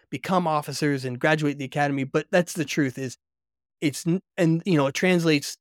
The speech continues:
to everything. It translates, you know, into law enforcement, into life and business, everything. It's not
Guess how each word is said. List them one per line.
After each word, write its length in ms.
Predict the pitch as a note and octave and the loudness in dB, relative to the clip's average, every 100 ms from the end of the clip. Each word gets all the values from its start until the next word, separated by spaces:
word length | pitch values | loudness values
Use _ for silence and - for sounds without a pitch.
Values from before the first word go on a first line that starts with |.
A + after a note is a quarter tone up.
| - | -10
to 180 | E3 | -2
everything. 340 | D3 C3 A2+ A#2 | 0 0 -6 -10
It 100 | A#2+ | -6
translates, 580 | D3 C#3 C#3 C3+ - - | -2 -2 -2 -4 -6 -6
you 100 | D3+ | -4
know, 140 | B2+ | -2
into 360 | C#3+ C3+ B2+ B2+ | -2 0 0 2
law 180 | E3 G3+ | 4 4
enforcement, 580 | F#3+ F#3+ F3 - E3 | 4 2 0 2 0
into 160 | C#3+ B2+ | 0 0
life 360 | D3 D3+ D3+ C#3 | 2 4 2 -2
and 120 | A#2 | -4
business, 400 | C#3 C3 C3+ - | -4 -4 -6 -6
everything. 460 | D#3 C3+ C3 C#3 C3 - _ _ _ _ _ _ _ - | -4 -2 -2 -4 -6 -10 _ _ _ _ _ _ _ -8
It's 180 | D3+ - | -6 -2
not 320 | C#3+ E3 | 0 0